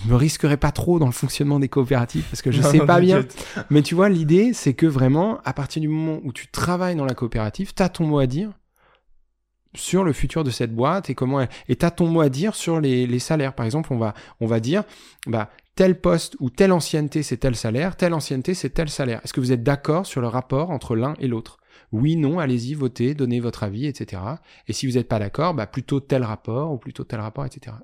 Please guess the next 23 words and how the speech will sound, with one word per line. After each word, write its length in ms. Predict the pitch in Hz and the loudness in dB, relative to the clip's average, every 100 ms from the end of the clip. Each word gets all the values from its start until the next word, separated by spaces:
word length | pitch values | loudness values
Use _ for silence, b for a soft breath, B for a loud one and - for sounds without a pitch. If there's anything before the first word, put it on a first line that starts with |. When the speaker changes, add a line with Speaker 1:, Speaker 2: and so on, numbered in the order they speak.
| - | -8
Speaker 1:
Et 60 | |
donc, 180 | 117 117 - _ | -4 -6 -8 _
c'est 140 | - | -8
comme 160 | 117 127 | -4 -2
ça 180 | - 202 | -2 -4
que 120 | - | -2
les 60 | 127 | 0
revenus 280 | 117 147 | 0 0
vont 80 | 151 | -2
être 80 | 120 | -4
distribués. 400 | 123 - 110 - _ B B B - | -6 -8 -6 -8 _ B B B -2
Et 80 | |
si 180 | 120 165 | 0 4
à 20 | 147 | 4
un 40 | |
moment 200 | 147 147 | 4 4
donné, 200 | 151 165 | 4 2
t'as 100 | 143 | 0
un 60 | 120 | 0
problème, 340 | 131 131 185 | 2 2 2
on 80 | 135 | 0
dit, « 220 | 120 - | -2 -2
Ah, 100 | 147 | -2